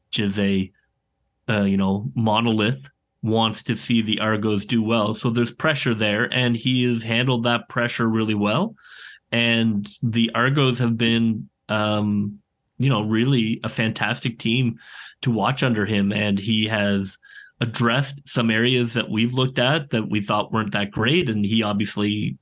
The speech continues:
agreed and has addressed different aspects of it. And, you know, he's really been, uh, a joy to watch as a coach, 'cause,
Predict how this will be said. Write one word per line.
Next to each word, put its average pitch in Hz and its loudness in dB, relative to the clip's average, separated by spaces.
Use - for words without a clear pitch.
agreed 120 0
and 107 -4
has 107 0
addressed 110 -2
different 113 -2
aspects 135 -2
of 143 0
it. 151 0
And, 113 0
you 127 -2
know, 110 2
he's 113 0
really 143 2
been, 117 2
uh, 113 2
a 120 -2
joy 135 2
to 147 2
watch 131 0
as 117 0
a - -6
coach, 160 0
'cause, 110 -2